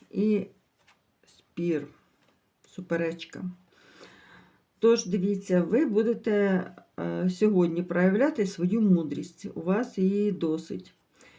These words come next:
Можливо, ви чи внаслідок якоїсь конфліктної ситуації будете відчувати, е, свою самотність наодинці, але підтримкою для вас буде те, що ви мудра людина і зрозумієте, що,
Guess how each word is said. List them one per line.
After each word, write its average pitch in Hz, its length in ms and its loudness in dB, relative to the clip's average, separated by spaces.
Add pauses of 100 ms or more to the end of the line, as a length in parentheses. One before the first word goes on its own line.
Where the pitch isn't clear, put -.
(140)
Можливо, 269 460 0
ви 240 540 4
чи 190 260 -2
внаслідок 190 800 0
якоїсь 185 580 4
конфліктної 185 640 2
ситуації 247 600 0
будете 185 400 0
відчувати, 185 760 -2 (340)
е, 165 560 0
свою 202 380 0
самотність 214 800 0
наодинці, 220 800 2 (380)
але 285 500 0 (400)
підтримкою 254 560 2
для 185 180 2
вас 190 200 4
буде 185 320 0
те, 320 280 0
що 196 220 -2
ви 196 140 2
мудра 220 380 2
людина 160 560 0
і 240 120 -2
зрозумієте, 196 800 0
що, 185 240 -8